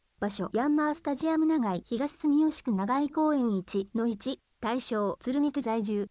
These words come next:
在勤、在学の方。定員、招待チケットがなくなり次第終了。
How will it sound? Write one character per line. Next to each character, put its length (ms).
在 200
勤、 260
在 220
学 160
の 120
方。 300
定 160
員、 260
招 320
待 180
チ 140
ケ 120
ッ 20
ト 180
が 100
な 140
く 80
な 100
り 100
次 120
第 220
終 240
了。 320